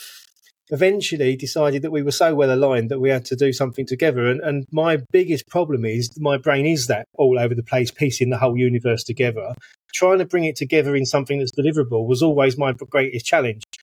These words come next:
Um, and Levent has got this phenomenal brain that was able to do that. So between us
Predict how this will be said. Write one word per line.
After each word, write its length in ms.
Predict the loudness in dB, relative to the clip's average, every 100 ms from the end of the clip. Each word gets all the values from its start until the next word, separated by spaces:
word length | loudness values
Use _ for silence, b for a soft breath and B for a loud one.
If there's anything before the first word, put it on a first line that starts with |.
| B _ -2
Um, 380 | 2 2 0 0
and 240 | 0 0 0
Levent 340 | 2 2 0
has 100 | -4
got 220 | -2 -2
this 140 | -2 -4
phenomenal 580 | 0 2 4 4 2 2
brain 360 | 2 2 0
that 140 | -2 2
was 140 | 2
able 280 | 2 0 -2
to 120 | -2
do 220 | 0 0
that. 220 | -2 -8
So 180 | -2 -2
between 460 | -2 0 2 2 0
us 440 | -8 -8 -6 -6